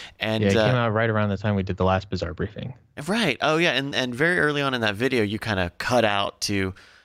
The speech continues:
Speaker 1: Brant's room, uh, to, to talk about the process of putting together the trap, because that really wasn't what they covered much at all when, uh, when we did the actual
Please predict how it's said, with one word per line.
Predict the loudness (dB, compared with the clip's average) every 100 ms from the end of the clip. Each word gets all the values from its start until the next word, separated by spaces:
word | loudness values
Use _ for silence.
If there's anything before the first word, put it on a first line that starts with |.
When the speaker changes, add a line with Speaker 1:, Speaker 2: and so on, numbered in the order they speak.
| _ -2
Speaker 1:
Brant's | 0 2 0
room, | 0 0 0 -2 -6 _ _ _ _ _
uh, | 0 2 2 0 -4 -8
to, | -4 -2 -2
to | -4 -4
talk | -2 -2
about | 0 -2
the | -4
process | -8 -2 -2 0 -2 -2 -4
of | -2 0 -2 -4 -14 _ _ -4
putting | -2 -2 -2
together | 0 0 0
the | -4
trap, | -4 -4 -4
because | -6 -4 2
that | 2
really | 2 0 0 -2 -10 -6
wasn't | 0 2 0 -6 -2
what | 0
they | 0
covered | -2 -2 -2 -2
much | -2 0
at | 2
all | 4 4 2 -4 -16 -20 _ _ _
when, | -2 2
uh, | 2 2
when | 0
we | -2
did | -2 -4
the | -2 -2 -2
actual | -4 -6 -4 -4 -4